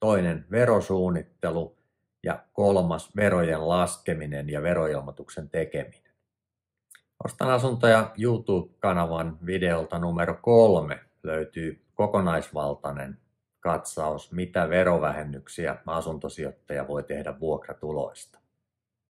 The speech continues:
Videolla numero neljä käydään yhtä merkittävää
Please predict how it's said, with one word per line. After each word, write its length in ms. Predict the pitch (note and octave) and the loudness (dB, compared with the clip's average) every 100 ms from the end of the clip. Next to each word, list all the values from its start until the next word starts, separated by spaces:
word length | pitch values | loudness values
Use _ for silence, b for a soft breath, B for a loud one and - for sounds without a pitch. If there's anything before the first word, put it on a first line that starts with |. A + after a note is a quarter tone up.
| _ _ _ _ | _ _ _ _
Videolla 440 | - A#2 A2+ G2+ - | 0 4 4 2 0
numero 360 | G2+ G2+ F2+ F2+ | 0 2 2 2
neljä 680 | G#2+ B2 A2+ F#2 F2 D#2+ - _ | 2 4 4 4 2 0 -4 _
käydään 560 | - E2 D#2+ D#2 D2+ D2 - | -4 -2 -2 -2 -4 -8 -14
yhtä 420 | E2 E2 - D2+ - | -14 -14 -12 -12 -10
merkittävää 1040 | F2+ F2+ F2+ F2+ F2 _ E2+ E2 E2 D#2 | -6 -2 -2 -4 -10 _ -6 -2 -2 -4